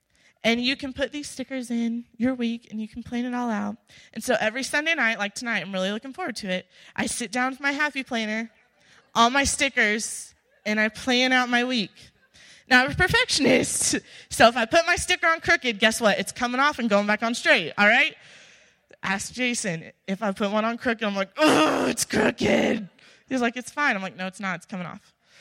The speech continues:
And I plan out my week. And I also plan out my week in pen because for some reason I think if I do it in pen, it won't change.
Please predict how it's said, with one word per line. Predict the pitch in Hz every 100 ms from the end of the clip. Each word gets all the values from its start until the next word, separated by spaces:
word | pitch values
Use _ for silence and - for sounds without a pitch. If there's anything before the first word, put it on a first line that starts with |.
| - - _ -
And | 254
I | 320
plan | 349 381
out | 381 381
my | 403
week. | 440 -
And | 339
I | 339
also | 349 440 440
plan | - 415 403
out | 359
my | 339
week | 330 -
in | 311
pen | - 302 311 214 247 285
because | 254 269 262
for | 311
some | 311 349 339
reason | 285 277
I | 277
think | 269 277
if | 294
I | 277
do | 262 320
it | 349
in | 359
pen, | - 403 359 220 240 - _ _ _ _ _
it | 320 294
won't | 302 262
change. | - 302 214 180 - -